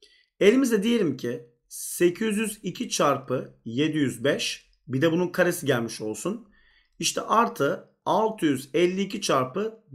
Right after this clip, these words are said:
dört yüz seksen sekiz sayısı var. Ve ben sana diyorum ki şu an elindeki bu toplamın dokuz ile bölümünden kalan kaçtı diye soruyorum. Mesela buradaki toplamın dokuz ile bölümünden kalan için işte bunların hepsini bulup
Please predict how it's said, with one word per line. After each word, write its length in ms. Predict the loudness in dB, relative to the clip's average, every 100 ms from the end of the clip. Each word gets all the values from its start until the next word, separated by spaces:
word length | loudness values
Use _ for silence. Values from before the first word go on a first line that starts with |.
| -2
dört 280 | 0 0 -4
yüz 100 | -6
seksen 320 | -4 -2 -2
sekiz 260 | -4 -8 -6
sayısı 400 | -2 -2 -2 -2
var. 240 | -2 -4 -14 _ _ _ _
Ve 120 | 0 4
ben 140 | 4
sana 240 | 4 0
diyorum 300 | 2 2 0
ki 320 | -2 -4 -4 -14 _ _
şu 300 | -8 0 2
an 260 | 2 0 0
elindeki 800 | 2 2 2 2 0 -4 -4 -8
bu 100 | -2
toplamın 640 | 0 2 2 2 -2 -8 _ _ _ _ -4 6
dokuz 520 | 6 6 2 2 -2 -4
ile 460 | 0 4 2 6
bölümünden 440 | 6 6 4 0 0
kalan 300 | 0 0 0
kaçtı 300 | -2 -2 0
diye 120 | 0
soruyorum. 480 | 2 2 0 -2 -12 _ _ _ _ -2
Mesela 480 | 0 2 2 2 0
buradaki 360 | 2 0 0
toplamın 720 | -2 0 0 -2 -4 -8 -6 0
dokuz 320 | 0 0 2
ile 200 | 2 4
bölümünden 280 | 2 2 0
kalan 180 | 0
için 460 | 0 -2 -4 -6 -14 _ -20 _ _
işte 480 | -2 -2 6 6 8
bunların 320 | 4 4 4
hepsini 460 | 0 -2 0 0 2
bulup 320 | 0 -2 -4